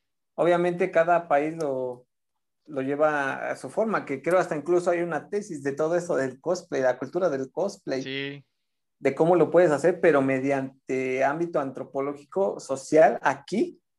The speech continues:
Speaker 1: en la Ciudad de México, tomando como punto a Friki Plaza, que está ahí atrás de, de Bellas Artes.
Speaker 2: Ujú. Que en sus inicios,
Speaker 1: Y
Speaker 2: bueno, yo me acuerdo cuando iba al principio y estaba <laughs> todavía bien fea, ¿no? Y como ya cada vez se fue popularizando más esto del cómic,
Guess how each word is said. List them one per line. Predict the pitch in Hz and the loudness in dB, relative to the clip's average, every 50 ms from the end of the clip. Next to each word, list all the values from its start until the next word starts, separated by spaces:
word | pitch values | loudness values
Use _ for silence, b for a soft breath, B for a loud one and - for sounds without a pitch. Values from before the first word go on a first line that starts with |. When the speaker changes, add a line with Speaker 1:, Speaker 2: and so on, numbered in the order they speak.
| _ _ - | _ _ -6
Speaker 1:
en | 160 151 | 0 2
la | 147 139 | 2 2
Ciudad | 139 139 143 147 156 151 | 4 4 6 6 6 6
de | 143 147 147 | 4 2 0
México, | 160 175 170 175 156 - 143 131 | 0 -2 -4 -6 -6 -6 -6 -4
tomando | 131 131 131 143 143 156 147 | -4 -4 -4 -4 -4 -4 -4
como | - 135 127 123 123 - | -4 -6 -8 -8 -8 -8
punto | 147 147 156 151 170 196 240 - _ _ _ _ _ _ | -6 -6 -6 -2 -2 -4 -4 -4 _ _ _ _ _ _
a | - 139 131 127 123 127 123 - - | -4 -2 0 0 0 0 -4 -6 -6
Friki | - 127 123 147 139 | -8 -10 -6 -6 -6
Plaza, | 139 147 160 160 160 143 | 0 2 2 4 2 0
que | - - | -4 -4
está | - - - 139 | -12 -2 2 2
ahí | 139 147 151 | 4 4 2
atrás | 143 139 - 147 139 127 | 2 0 2 0 0 0
de, | 131 127 127 120 - - - - - | 0 -4 -4 -6 -6 -8 -10 -12 -10
de | - 131 | -6 -6
Bellas | 135 135 131 131 131 - | -2 -2 0 -2 2 2
Artes. | 165 190 175 - 139 131 - - _ _ _ _ _ - | 2 2 0 -2 -12 -14 -14 -18 _ _ _ _ _ -20
Speaker 2:
Ujú. | 143 147 175 190 190 _ _ _ _ _ _ _ _ _ _ _ _ _ _ _ _ _ _ _ _ | -20 -20 -20 -20 _ _ _ _ _ _ _ _ _ _ _ _ _ _ _ _ _ _ _ _ _
Que | - 165 175 | -8 -6 -6
en | 175 160 | -6 -6
sus | 147 170 151 170 | -8 -12 -10 -10
inicios, | 170 170 175 190 185 - 262 | -12 -10 -10 -8 -4 -4 -2
Speaker 1:
Y | 262 - 131 | -2 0 -2
Speaker 2:
bueno, | 262 - 147 | -2 -4 -6
yo | 139 160 170 | -12 -12 -12
me | 165 | -14
acuerdo | 139 - 156 156 151 | -14 -14 -14 -14 -14
cuando | - 113 107 110 117 | -14 -16 -18 -16 -14
iba | 135 143 151 | -10 -8 -8
al | 143 123 | -8 -8
principio | _ 110 110 101 - 139 - - 185 202 | _ -20 -20 -20 -20 -20 -18 -14 -14 -14
y | 208 175 147 | -12 -12 -14
estaba | 131 - - 170 175 208 202 | -14 -12 -12 -10 -10 -10 -8
<laughs> | |
todavía | - 208 190 160 156 165 175 | -6 -4 -4 -2 -4 -4 -4
bien | 180 175 | -6 -8
fea, | - 135 135 151 165 165 151 | -8 -6 -6 -4 -4 -4 -6
¿no? | 147 156 180 208 | -8 -12 -14 -16
Y | 202 175 | -16 -14
como | - 156 151 151 147 | -12 -12 -10 -10 -10
ya | 147 175 214 | -8 -8 -8
cada | 214 - 277 262 254 | -6 -6 -4 -4 -4
vez | 254 262 247 | -6 -6 -10
se | - 240 | -12 -14
fue | 226 247 233 | -12 -12 -14
popularizando | 233 247 220 - 170 143 135 127 127 131 151 170 196 214 | -14 -14 -14 -12 -10 -8 -8 -8 -8 -12 -12 -12 -12 -14
más | 202 202 202 196 | -12 -12 -12 -12
esto | 214 190 - 208 | -12 -12 -12 -10
del | 156 127 117 | -10 -10 -12
cómic, | 117 - 143 160 185 254 359 _ _ | -12 -16 -14 -14 -14 -16 -18 _ _